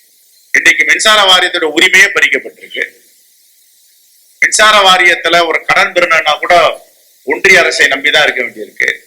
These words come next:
இப்ப மின்சார வாரியம் யார் கட்டுப்பாட்டுல இருக்குன்னு எல்லாருக்கும் தெரியும். உதய் மின் திட்டத்திற்கு முன்பு, உதய் மின் திட்ட கையொப்பமிட்டதற்கு பின்பு. ஆகையால பாராட்ட கடமைப்படுறது, நம்ம பாராட்டுவதற்கு வந்து என்ன சங்கடங்கள் இருக்கு? உண்மை உண்மையா தானே சொல்லணும்.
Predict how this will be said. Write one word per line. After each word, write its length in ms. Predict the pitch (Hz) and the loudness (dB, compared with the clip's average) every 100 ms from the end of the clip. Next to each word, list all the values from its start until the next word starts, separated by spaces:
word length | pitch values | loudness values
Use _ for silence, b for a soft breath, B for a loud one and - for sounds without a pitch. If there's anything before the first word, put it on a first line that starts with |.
| _ _ _ | _ _ _
இப்ப 140 | - | -6
மின்சார 360 | - - 208 196 | -4 0 2 2
வாரியம் 360 | 170 160 180 151 | 2 2 4 2
யார் 160 | 175 | 0
கட்டுப்பாட்டுல 520 | 156 147 175 160 156 | -4 -6 -2 0 0
இருக்குன்னு 260 | 139 135 143 | -4 -4 -2
எல்லாருக்கும் 380 | 131 139 143 139 | 0 0 0 -2
தெரியும். 420 | 135 - 139 131 | 0 0 0 0
உதய் 160 | 180 180 | 0 0
மின் 160 | 147 | -4
திட்டத்திற்கு 520 | 147 143 135 131 131 | -6 -8 -8 -8 -8
முன்பு, 380 | 127 135 - 196 262 - - _ _ _ - | -10 -10 -2 2 2 0 -10 _ _ _ -6
உதய் 280 | 143 208 214 | 0 2 2
மின் 180 | 202 | 0
திட்ட 540 | - 160 - 147 131 - | -2 -2 0 0 0 0
கையொப்பமிட்டதற்கு 880 | 139 143 175 156 143 - 135 131 156 | 0 2 0 -2 -6 -4 -2 -2 -4
பின்பு. 480 | - 131 123 104 - _ _ _ _ _ _ _ _ 165 | -4 -6 -6 -12 -14 _ _ _ _ _ _ _ _ -2
ஆகையால 340 | 233 277 254 | 0 0 0
பாராட்ட 480 | - 190 294 285 262 220 | 2 2 2 -2 -2 0
கடமைப்படுறது, 640 | 202 202 202 180 175 170 | -2 -2 -2 -2 0 0
நம்ம 180 | 139 135 - | 0 -2 0
பாராட்டுவதற்கு 800 | 156 214 208 196 185 180 - | 2 4 2 0 -2 -2 -2
வந்து 400 | 160 - 170 151 | -10 -2 2 4
என்ன 200 | 139 - | 2 0
சங்கடங்கள் 480 | 151 139 160 160 135 123 | -2 0 0 0 -2 -8
இருக்கு? 260 | 117 - | -10 -10
உண்மை 280 | 107 127 175 | -8 -2 0
உண்மையா 320 | 151 147 147 | 0 0 0
தானே 180 | 139 143 | 0 -2
சொல்லணும். 420 | 127 107 104 98 | -6 -8 -10 -14